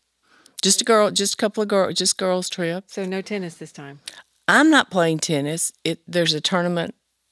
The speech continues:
Speaker 1: that the girl I work with is gonna play in, and she just asked me to go down there and room with her. So I, I,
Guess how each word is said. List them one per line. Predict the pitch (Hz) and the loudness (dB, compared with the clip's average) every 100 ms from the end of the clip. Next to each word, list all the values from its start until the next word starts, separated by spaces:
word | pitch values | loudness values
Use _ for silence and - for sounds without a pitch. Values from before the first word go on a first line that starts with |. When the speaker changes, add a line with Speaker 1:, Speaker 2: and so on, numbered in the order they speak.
| _ - _ _ | _ -20 _ _
Speaker 1:
that | 160 143 - _ _ _ _ _ _ _ _ _ _ | -2 -2 -4 _ _ _ _ _ _ _ _ _ _
the | 147 | 0
girl | 170 170 | 4 4
I | 156 | 6
work | 190 254 - | 4 2 0
with | 160 135 | -2 -2
is | 139 | -4
gonna | 147 143 | -4 -4
play | 143 139 127 | -4 -4 -4
in, | 131 127 170 185 - - - _ _ | -6 -8 -8 -10 -16 -20 -20 _ _
and | - 143 147 143 | -4 -2 -4 -2
she | - 156 | -2 -2
just | 170 - | -2 -2
asked | 170 170 | -2 -2
me | 175 | -4
to | 165 | -2
go | 170 | -2
down | 170 180 | -2 -2
there | 175 | -2
and | 170 | -2
room | 190 214 | -2 -2
with | 170 180 | -4 -6
her. | 190 185 _ _ - | -10 -14 _ _ -14
So | 147 | -12
I, | 151 165 _ _ _ _ _ - - _ | -12 -14 _ _ _ _ _ -20 -20 _
I, | - 165 - | -6 -6 -6